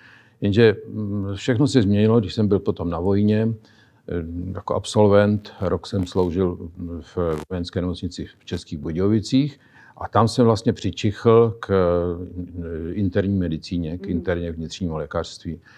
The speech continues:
Speaker 1: Potom jsem se vrátil nazpátek do Plzně a už jsem ne-, se nevrátil, eh, na fakultu,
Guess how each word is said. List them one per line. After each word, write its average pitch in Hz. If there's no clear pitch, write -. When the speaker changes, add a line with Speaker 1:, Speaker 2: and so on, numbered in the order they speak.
Speaker 1:
Potom 117
jsem 117
se 107
vrátil 104
nazpátek 98
do 90
Plzně 107
a 87
už -
jsem 90
ne-, 82
se -
nevrátil, 90
eh, -
na 78
fakultu, 95